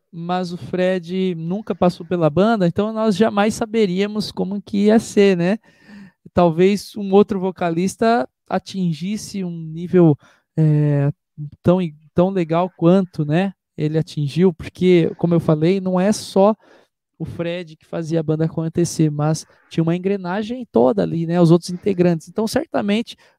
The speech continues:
um, algum outro inte-, é, integrante, um outro vocalista que estivesse, ele realmente ia também,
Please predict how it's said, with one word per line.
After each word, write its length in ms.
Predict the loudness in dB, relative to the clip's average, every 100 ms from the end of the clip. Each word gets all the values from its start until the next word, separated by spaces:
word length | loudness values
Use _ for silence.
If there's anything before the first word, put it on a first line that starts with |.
| -12 -2
um, 260 | 0 2
algum 300 | 4 4 2
outro 260 | -2 -2 -4
inte-, 300 | -2 -4 -2
é, 320 | -2 0 0 0
integrante, 600 | 0 0 0 0 -4 0
um 120 | 2
outro 240 | 2 0
vocalista 480 | -2 0 -2 -2 -8
que 80 | -14
estivesse, 480 | -8 2 2 2 4
ele 80 |
realmente 520 | 4 4 2 -6 -4 -2
ia 220 | -2 -2
também, 420 | -4 -2 -2